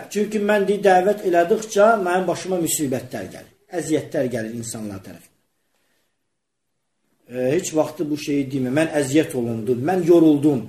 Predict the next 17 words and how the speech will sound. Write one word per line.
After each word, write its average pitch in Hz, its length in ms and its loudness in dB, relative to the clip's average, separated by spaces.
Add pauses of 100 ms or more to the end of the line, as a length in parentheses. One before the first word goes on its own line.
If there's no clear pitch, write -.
(100)
Əksinə, 190 460 0
sənə 202 340 4
vacibdir 196 560 6
ki, 208 80 -4
sən 202 200 0
səbir 208 380 6
eləyəsən. 127 440 0 (840)
"Və 185 100 8 (160)
dünya 277 420 10
leysət 254 540 6 (100)
tavilə." 214 560 6 (300)
Şeyx 202 400 2
gör 214 180 8
nə 185 220 6
deyir? 123 200 -8 (1080)
Deyir 180 220 0
ki, 196 100 -8